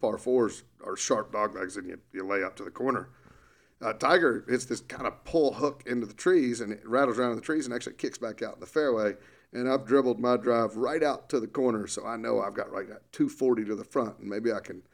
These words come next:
roll my three wood onto the front of the green. Tiger's thirty yards behind me. He has Fluff caddying for me, who I had met the year bef-,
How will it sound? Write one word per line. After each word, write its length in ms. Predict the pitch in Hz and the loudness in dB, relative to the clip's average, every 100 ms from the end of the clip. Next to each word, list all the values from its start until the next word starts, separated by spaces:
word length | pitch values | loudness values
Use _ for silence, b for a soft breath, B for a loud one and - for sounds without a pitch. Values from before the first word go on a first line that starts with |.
| _ _ _ _ | _ _ _ _
roll 280 | 120 127 120 | 4 6 8
my 140 | 113 | 4
three 220 | 101 143 | 0 0
wood 160 | 135 113 | 2 0
onto 200 | 107 104 | -2 -6
the 60 | 98 | -2
front 180 | 123 101 | 0 0
of 40 | |
the 60 | 101 | 0
green. 260 | 156 110 | 0 0
Tiger's 400 | - 143 110 95 - _ - | 0 0 0 -8 -16 _ -6
thirty 220 | 123 107 | -4 -4
yards 260 | 95 92 90 | -4 -6 -6
behind 360 | 95 113 127 | -6 -2 -2
me. 80 | 90 - _ _ _ 139 | -4 -14 _ _ _ -2
He 40 | |
has 100 | 123 | -2
Fluff 420 | - 160 202 202 | -4 2 2 2
caddying 340 | - 139 123 110 | 2 2 2 0
for 160 | 131 | 0
me, 140 | 127 120 | 2 2
who 180 | 120 117 | 2 0
I 200 | 131 135 | 0 0
had 180 | 127 113 | 0 0
met 360 | 123 127 - | 0 0 0
the 80 | 117 | -2
year 180 | 120 113 | 0 0
bef-, 240 | 107 - | -2 -14